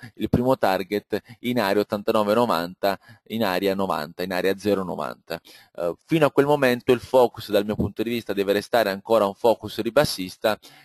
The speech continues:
Mi porto sul grafico orario dove vedete in buona sostanza lì c'è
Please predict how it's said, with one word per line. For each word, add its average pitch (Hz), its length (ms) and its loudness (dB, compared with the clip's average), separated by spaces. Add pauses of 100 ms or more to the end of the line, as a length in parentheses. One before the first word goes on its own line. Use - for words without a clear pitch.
Mi 131 200 -6
porto 120 460 2
sul 104 180 -10
grafico 101 680 -2 (240)
orario 98 440 4
dove 104 160 2
vedete 98 500 0 (220)
in 104 140 -8
buona 110 200 2
sostanza 110 500 -2
lì 92 260 -6 (240)
c'è 98 440 2